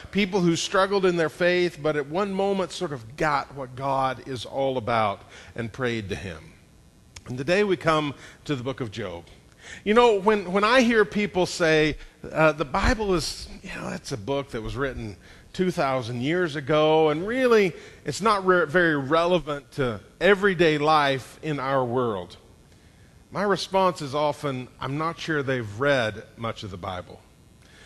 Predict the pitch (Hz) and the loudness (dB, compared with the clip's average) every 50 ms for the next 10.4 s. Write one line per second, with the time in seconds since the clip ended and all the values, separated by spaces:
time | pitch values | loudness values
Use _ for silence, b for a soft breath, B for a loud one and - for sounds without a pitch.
0 | B B B B 131 139 - 165 175 165 165 165 160 156 143 165 156 147 143 147 | B B B B -6 -4 0 2 4 6 6 4 4 2 0 -2 -4 -2 -2 0
1 | 160 185 202 214 220 214 185 170 180 156 135 160 165 170 165 165 160 156 139 139 | 0 2 4 4 4 2 2 0 -4 -4 -4 -2 -2 0 0 0 -2 -2 -4 -6
2 | 135 - - - - 160 147 - - - 160 151 143 143 139 131 - - - - | -6 -8 -8 -4 -4 -4 -4 -4 -6 -4 -2 -2 0 -2 -2 -4 -8 -12 -16 -8
3 | - 190 190 190 190 175 - 160 165 165 165 156 - 156 143 123 123 113 B B | -4 -2 0 0 0 0 2 4 4 4 4 2 0 -2 -2 -2 -4 -6 B B
4 | B B B - - - - - - - 196 196 190 147 - - - - - 170 | B B B -12 -10 -10 -10 -8 -4 -2 -2 -2 -2 -4 -8 -10 -8 -2 -2 0
5 | 147 156 143 - 160 175 180 180 - 190 190 185 185 180 170 160 147 147 147 131 | 0 0 -2 -2 -2 0 0 0 -2 -2 -2 -2 0 0 -2 -2 -4 -6 -8 -6
6 | 135 147 156 165 165 165 143 139 147 - - - 160 151 151 147 - - 156 147 | -2 0 2 2 2 0 -2 -6 -8 -10 -6 -4 -2 -2 -2 -2 -4 -4 -4 -4
7 | 143 139 127 B B B B B B B - - 160 170 170 165 165 160 156 156 | -4 -6 -8 B B B B B B B -6 -2 0 0 2 2 0 -2 -4 -6
8 | - - - 139 151 160 170 175 165 165 160 165 - - 165 156 147 151 - - | -10 -8 -2 0 2 2 4 4 2 0 0 -4 -4 -2 0 0 0 -2 -6 -4
9 | 165 160 147 147 139 127 - - 147 131 131 127 110 101 98 190 - 160 151 139 | -4 -2 -2 -2 -4 -6 -8 -8 -6 -2 -2 -2 -2 -2 -4 -8 -10 -8 -8 -6
10 | 131 127 117 113 110 113 113 | -2 0 0 0 0 -2 -4